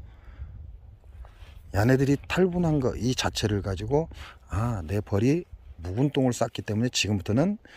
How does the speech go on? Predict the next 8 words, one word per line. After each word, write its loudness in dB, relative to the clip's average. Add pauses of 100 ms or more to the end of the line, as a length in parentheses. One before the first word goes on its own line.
(200)
화분, 2
<coughs> 4
화분도 2
잘 -2
먹고 2 (1200)
육아도 2
잘 0
하겠구나. 2